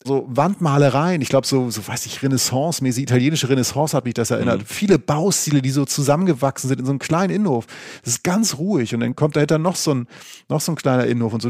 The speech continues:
Speaker 1: Allein da zu sitzen, das war ein Rathaus. Schön. Und, äh, Tipp daraus, weil mir das öfter passiert, sucht die Innenhöfe.
Speaker 2: Ja, ja.
Speaker 1: Geht da rein, geht vielleicht, wenn ihr die Chance habt, auf der anderen Seite raus und wundert euch, wo ihr jetzt wieder seid.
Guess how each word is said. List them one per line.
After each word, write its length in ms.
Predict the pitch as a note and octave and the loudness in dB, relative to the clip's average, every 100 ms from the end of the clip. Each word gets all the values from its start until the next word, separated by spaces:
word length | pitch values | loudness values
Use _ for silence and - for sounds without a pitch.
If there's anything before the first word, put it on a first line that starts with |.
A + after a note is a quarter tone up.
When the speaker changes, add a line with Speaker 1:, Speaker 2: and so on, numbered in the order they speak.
| A#2+ | -4
Speaker 1:
Allein 340 | D3 D3+ D#3 C#3+ | 0 2 2 2
da 160 | E3 | -2
zu 160 | - B2+ | -2 -4
sitzen, 320 | C#3 B3+ - | -4 -4 -6
das 180 | C#3+ D#3 | -4 -4
war 120 | E3+ | -2
ein 80 | B2 | -2
Rathaus. 880 | G#2+ A#2 E3+ G#3+ - A#2+ - C#3+ - - - - | -4 -6 -8 -8 -10 -10 -10 -12 -14 -18 -20 -16
Schön. 480 | - - A#3+ C#3 F#2 - | -6 0 2 0 -2 0
Und, 160 | C3+ | 0
äh, 100 | C#3+ - E3 | 0 -4 -6
Tipp 280 | - A3+ - | 2 2 4
daraus, 380 | D#3+ B2 C#3 - | 4 4 4 4
weil 120 | C#3+ | 2
mir 80 | C#3+ | 2
das 100 | C3+ | 0
öfter 220 | E3 G#3+ | -2 -2
passiert, 180 | B2+ A2 | -2 -2
sucht 300 | C3+ E3+ D3+ | -4 -2 -2
die 100 | C#3+ | 0
Innenhöfe. 580 | F#3+ C#3+ G#2+ B2 - - - | 0 2 2 0 -6 -10 -4
Speaker 2:
Ja, 80 | |
ja. 80 | F#2+ - | -4 -4
Speaker 1:
Geht 180 | - D#3 | -2 2
da 100 | F3 | 4
rein, 400 | C#3+ D3+ F3 G#3+ - | 4 2 2 -2 0
geht 160 | E3+ - | 0 2
vielleicht, 280 | E3+ F#3 | 2 2
wenn 60 | F3 | 2
ihr 80 | D3+ | 0
die 60 | |
Chance 180 | - E3 | 0 0
habt, 80 | D#3 | -2
auf 80 | D3 | 0
der 120 | B2 | 0
anderen 180 | D#3+ D#3 | 2 4
Seite 200 | D3 C3+ | 4 4
raus 200 | C3+ D3 | 4 2
und 100 | C3 | 0
wundert 200 | D#3+ C#3+ | 0 0
euch, 180 | C3 C#3 | -2 0
wo 80 | |
ihr 80 | C3 | 2
jetzt 240 | C3+ - F3 | 2 0 0
wieder 180 | E3 | 0
seid. 440 | D#3+ E3 F3 - | 2 0 0 -4